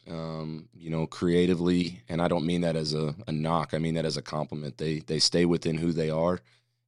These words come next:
And just based on what I watched last year throughout the season, how much better they got throughout the season,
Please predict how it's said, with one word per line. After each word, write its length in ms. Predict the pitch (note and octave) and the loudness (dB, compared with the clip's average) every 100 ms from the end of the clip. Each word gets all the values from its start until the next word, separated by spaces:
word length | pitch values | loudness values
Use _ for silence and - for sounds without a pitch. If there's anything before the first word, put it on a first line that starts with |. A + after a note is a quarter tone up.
| D#2+ | -6
And 380 | D#2 D2+ D2+ | -2 -2 -2
just 260 | C#2 F2 - | 0 0 4
based 280 | F#2+ G2 - | 4 4 4
on 140 | F2+ | 0
what 120 | F2 | 0
I 80 | F2 | 0
watched 320 | E2+ F2 E2+ | 0 -2 -2
last 340 | E2 F2 E2+ - | -4 -4 -4 -8
year 240 | E2+ E2+ | -8 -8
throughout 340 | D#2+ D#2+ E2 - | -6 0 0 0
the 60 | |
season, 360 | E2 F2+ D#2+ D#2 | 0 0 0 -2
how 100 | E2 | -2
much 180 | D#2+ - | -2 0
better 220 | E2 D#2+ | 0 2
they 140 | E2 | 0
got 220 | D#2+ D#2+ | 0 0
throughout 220 | - E2 D2+ | 0 -2 -2
the 60 | |
season, 460 | - E2+ E2 D#2+ | -4 -4 -2 -4